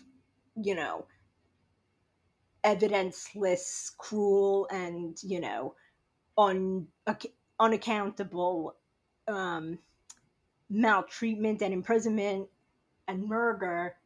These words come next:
of a certain group or a certain person because they fall under the definition, ho-, honestly, from the Patriot Act,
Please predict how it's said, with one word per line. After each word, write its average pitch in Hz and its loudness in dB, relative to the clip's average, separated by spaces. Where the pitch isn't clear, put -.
of 185 2
a 208 -2
certain 208 -4
group 196 -6
or 190 2
a - -2
certain 185 -4
person 180 -6
because 202 2
they 208 2
fall 202 0
under 185 -2
the 214 0
definition, 196 0
ho-, 214 0
honestly, 233 6
from 202 4
the 185 0
Patriot 202 2
Act, 180 -2